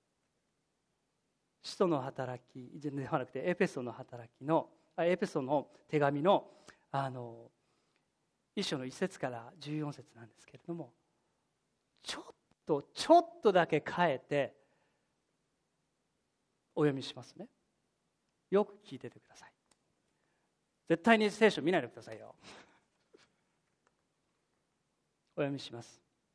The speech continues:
神の御心による使徒パウロから、忠実なエペソの生徒たちへ。私たちの父なる神から恵みと平安があなた方の上にありますように。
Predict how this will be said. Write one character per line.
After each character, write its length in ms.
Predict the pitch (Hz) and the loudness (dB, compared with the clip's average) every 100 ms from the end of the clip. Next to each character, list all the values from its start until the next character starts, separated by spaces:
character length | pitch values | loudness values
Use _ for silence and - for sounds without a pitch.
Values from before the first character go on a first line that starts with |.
| _ _ _ _ _ _ _ _ _ _ _ _ _ _ _ _ | _ _ _ _ _ _ _ _ _ _ _ _ _ _ _ _
神 300 | - 254 226 | 10 10 10
の 120 | 165 | 6
御 140 | 147 143 | 4 2
心 440 | 190 - 180 175 | 0 2 2 2
に 120 | 165 | 2
よ 140 | 156 147 | 2 0
る 80 | |
使 200 | 143 - | -4 -6
徒 120 | - 151 | -4 -2
パ 240 | 156 156 | 0 -2
ウ 60 | 127 | -2
ロ 100 | 113 | -10
か 140 | 123 | -12
ら、 200 | 117 123 _ _ _ _ - | -12 -14 _ _ _ _ -8
忠 280 | - 208 190 | 0 0 0
実 340 | 196 - 185 | -4 -8 0
な 260 | 190 175 - _ _ _ | 2 2 0 _ _ _
エ 120 | - 220 | -2 0
ペ 160 | 214 | 0
ソ 160 | 185 131 | -2 -10
の 100 | 120 | -14
生 280 | - 175 160 | -8 -6 -6
徒 120 | 120 | -8
た 80 | - | -16
ち 160 | - | -18
へ。 60 | - _ _ _ _ _ _ _ _ _ _ _ _ _ _ _ _ _ _ | -18 _ _ _ _ _ _ _ _ _ _ _ _ _ _ _ _ _ _
私 300 | 175 220 214 | 8 12 12
た 120 | 208 | 10
ち 100 | 196 | 8
の 120 | 185 170 | 6 2
父 240 | - 208 | 0 4
な 100 | 185 | 4
る 100 | 170 | 4
神 280 | 180 175 165 | 2 2 2
か 120 | 151 | 4
ら 280 | 160 160 - - - | 4 4 0 -10 -4
恵 220 | 151 156 165 | 0 2 2
み 120 | 165 | 0
と 160 | 160 | -2
平 320 | 131 143 143 139 | -2 -4 -4 -4
安 80 | |
が 140 | 135 127 | -6 -10
あ 60 | |
な 100 | 143 | -10
た 160 | 156 165 | -10 -8
方 320 | 160 156 120 | -10 -10 -14
の 220 | 120 131 - | -12 -12 -12
上 180 | 131 | -12
に 120 | 123 123 | -12 -16
あ 80 | |
り 80 | 127 | -18
ま 100 | 131 | -18
す 140 | 139 - | -20 -20
よ 120 | _ | _
う 60 | |
に。 60 | _ | _